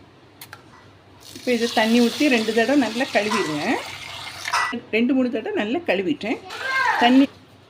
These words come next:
ஃபோர் ஹவர்ஸ்க்கு நல்லா ஊற வச்சு எடுத்துக்கலாம். மூடி வச்சிருங்க. தோசைக்கு நம்ம அரிசியெல்லாம் ஊற வச்சிருந்தோம்ல, அது ஃபோர் ஹவர்ஸ்க்கு ஊற வச்சுக்கோங்க. உளுந்து அரை கப் எடுத்துக்கோங்க.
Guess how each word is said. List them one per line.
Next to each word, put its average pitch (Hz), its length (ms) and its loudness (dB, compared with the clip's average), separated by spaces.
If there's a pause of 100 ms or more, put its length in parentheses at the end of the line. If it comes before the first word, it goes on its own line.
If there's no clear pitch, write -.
(320)
ஃபோர் 277 280 4
ஹவர்ஸ்க்கு 240 400 4
நல்லா 220 280 4
ஊற 202 160 4
வச்சு 190 200 0
எடுத்துக்கலாம். 185 480 -2 (1700)
மூடி 214 220 2
வச்சிருங்க. 180 420 -2 (1700)
தோசைக்கு 262 320 0
நம்ம 233 180 4
அரிசியெல்லாம் 285 540 8
ஊற 254 160 6
வச்சிருந்தோம்ல, 240 560 0 (840)
அது 285 220 8
ஃபோர் 302 240 10
ஹவர்ஸ்க்கு 302 340 4
ஊற 220 160 8
வச்சுக்கோங்க. 175 400 0 (680)
உளுந்து 330 280 4
அரை 220 100 -2 (100)
கப் 262 200 2
எடுத்துக்கோங்க. 180 460 -4